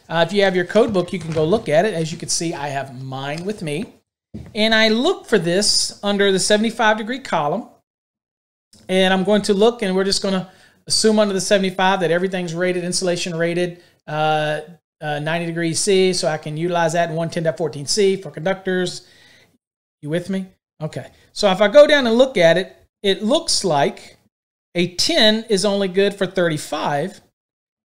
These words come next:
And so you'd have to go to an eight, which is good for fifty, which can handle the forty. Now, incidentally, if, based on this question, if I know nothing other than this question, because this question hasn't told me anything about terminals,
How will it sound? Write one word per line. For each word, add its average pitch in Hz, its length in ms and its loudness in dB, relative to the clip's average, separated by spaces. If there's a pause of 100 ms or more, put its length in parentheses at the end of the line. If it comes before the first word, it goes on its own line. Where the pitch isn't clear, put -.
And 190 160 0
so 202 340 6
you'd 196 180 0
have 202 180 0
to 220 60 -6
go 202 220 2
to 196 160 -2
an 175 80 0
eight, 226 220 -2
which 196 160 -6
is 170 80 -6
good 185 180 0
for 170 100 -6
fifty, 185 600 -6 (280)
which 190 220 -2
can 196 140 0
handle 180 580 -2
the 208 140 4
forty. 294 400 -6 (640)
Now, 196 260 0 (280)
incidentally, 302 800 2 (760)
if, 247 540 4
based 330 260 4
on 302 60 -2
this 254 140 0
question, 226 560 0
if - 180 -10
I 294 140 -4
know 349 160 2
nothing 277 520 -4
other 247 160 0
than 226 140 0
this 208 140 -2
question, 202 340 0
because 165 320 -4
this 285 140 -4
question 285 320 -2
hasn't 214 200 -6
told 202 220 0
me 185 100 -4
anything 208 280 -4
about 180 260 -6
terminals, 269 640 -6